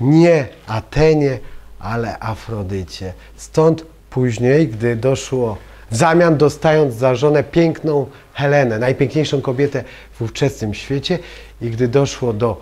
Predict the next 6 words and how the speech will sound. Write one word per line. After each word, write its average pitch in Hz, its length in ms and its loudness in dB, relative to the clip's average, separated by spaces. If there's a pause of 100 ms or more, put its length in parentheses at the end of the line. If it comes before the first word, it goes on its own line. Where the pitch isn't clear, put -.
(140)
wojny 120 420 2
trojańskiej, 120 840 -2
o 120 180 2
właśnie, 113 840 0 (680)
samą 123 520 0 (460)
Helenę, 143 640 4